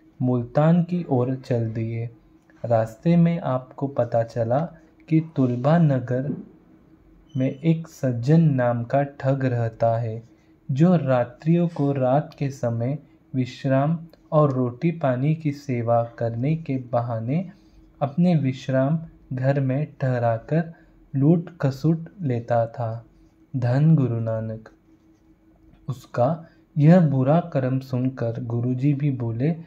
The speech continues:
मर्दाने के साथ उसके, उसको सीधे रास्ते पर लाने के लिए उसी तरफ चल पड़े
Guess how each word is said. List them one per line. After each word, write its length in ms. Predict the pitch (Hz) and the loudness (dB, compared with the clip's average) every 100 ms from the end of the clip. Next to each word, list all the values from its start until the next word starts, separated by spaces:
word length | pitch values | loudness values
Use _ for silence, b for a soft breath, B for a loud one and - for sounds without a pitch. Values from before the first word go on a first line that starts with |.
| B - 135 | B -10 -2
मर्दाने 600 | 120 113 117 117 120 175 | -2 0 0 0 0 -2
के 180 | 175 | -2
साथ 300 | 160 - 135 139 - b b b 147 | -4 0 -2 -2 -10 b b b -8
उसके, 520 | 120 - - 135 135 - _ _ - _ _ - | -8 -6 0 0 0 -8 _ _ -20 _ _ -12
उसको 380 | 131 - 135 | -12 -6 -4
सीधे 680 | 131 - - 131 123 151 165 | -4 -4 0 0 0 0 2
रास्ते 480 | 139 123 - - 147 | 2 -2 -6 -4 -4
पर 300 | 147 127 131 | -2 -4 -2
लाने 380 | 120 117 123 156 | 0 0 0 -2
के 200 | 151 127 | -2 -4
लिए 540 | 113 117 117 117 120 _ _ _ _ _ 170 | -2 -4 -4 -6 -8 _ _ _ _ _ -2
उसी 300 | 131 - 196 | -2 0 -2
तरफ 500 | 196 127 131 139 - | 0 0 0 -4 -6
चल 200 | 127 113 | -2 -2
पड़े 520 | 113 113 110 110 110 | -2 -6 -4 -8 -10